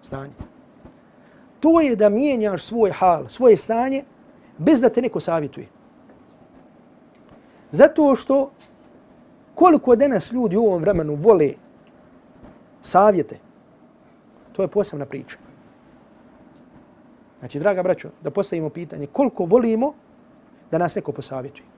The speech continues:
Savjetujemo druge, to volimo, ali da prihvatim, da dobijemo savjet, da tražimo savjet, da razmislimo istinski o savjetu, koliko je danas toga, Allah najbolje zna. A samo ću vam reći da Allahu poslanik, alejhi salatu vesselam, kazao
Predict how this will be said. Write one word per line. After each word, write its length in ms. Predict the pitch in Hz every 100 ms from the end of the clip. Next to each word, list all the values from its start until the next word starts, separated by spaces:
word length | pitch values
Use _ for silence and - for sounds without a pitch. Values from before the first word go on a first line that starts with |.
| _ _ _ _ _ _ _ -
Savjetujemo 540 | - 247 226 226 220
druge, 260 | 233 247 233
to 140 | 269
volimo, 320 | 233 156 127 -
ali 120 | 147
da 80 | 160
prihvatim, 440 | 285 247 - 185 - -
da 80 | 160
dobijemo 360 | 190 359 247 202
savjet, 380 | - 196 156 - - _ - - - _ _ _ _ _ _ _ _
da 180 | 156 170
tražimo 640 | 185 269 392 381 254 262 220
savjet, 380 | 220 214 156 - _ _ _ _ _ _ _ _ _ _ _ - -
da 160 | 160 214
razmislimo 680 | 381 359 330 - 302 269
istinski 400 | 330 - 240 -
o 80 | 220
savjetu, 440 | - 190 175 139 - _ _ _ - _ _ _ _ _ -
koliko 240 | 240 226
je 40 | 196
danas 240 | 196 156
toga, 300 | 226 214 247 - _ -
Allah 160 | 139 139
najbolje 320 | 143 147 143
zna. 120 | - - _ _ _ _ _ _ _ -
A 80 | 131
samo 200 | 247 226
ću 120 | -
vam 120 | 202
reći 200 | 226 214
da 60 | 185
Allahu 240 | 202 165
poslanik, 440 | 165 - 220 185 180
alejhi 240 | 196 151
salatu 380 | - 196 185 165
vesselam, 340 | - 208 170
kazao 480 | 156 170 185 196